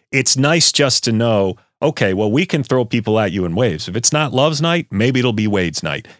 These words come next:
LeVert has definitely, you can tell he's aware, you know, "I'm on a great team. I'm on a walk year. Y-, you know, I'm looking for an extension." He's doing whatever they need him to. Even in the night that followed up that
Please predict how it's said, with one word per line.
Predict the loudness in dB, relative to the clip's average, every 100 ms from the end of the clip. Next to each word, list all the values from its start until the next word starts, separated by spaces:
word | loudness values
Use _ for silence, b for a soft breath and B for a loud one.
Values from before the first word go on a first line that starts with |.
| -2
LeVert | 2 4 4
has | 2 2
definitely, | 0 0 0 0 2 0 -2 b -2
you | 0
can | 2
tell | 2 2 4
he's | 2 2
aware, | 4 4 6 4 0
you | 0 2
know, | 2 0 0
"I'm | 2
on | 2
a | 2
great | 2 0 0
team. | 0 0 0 -2 _ -4
I'm | 0 2 2
on | 2
a | 0
walk | 2 2 2 0
year. | 0 2 0 -6 _ _
Y-, | -8 -6
you | 0 2
know, | 2
I'm | 2
looking | 2 2 0
for | 2 2
an | 2
extension." | 0 0 2 2 0 0 b b
He's | -2 0
doing | 2 2 2 0 -2
whatever | 2 2 2 2
they | 2
need | 2 0
him | -2
to. | -8 -10 -12 -8
Even | -2 0 2
in | 4 4
the |
night | 4 4 2 0
that | -2
followed | 0 2 2 2
up | 0
that | 0 -2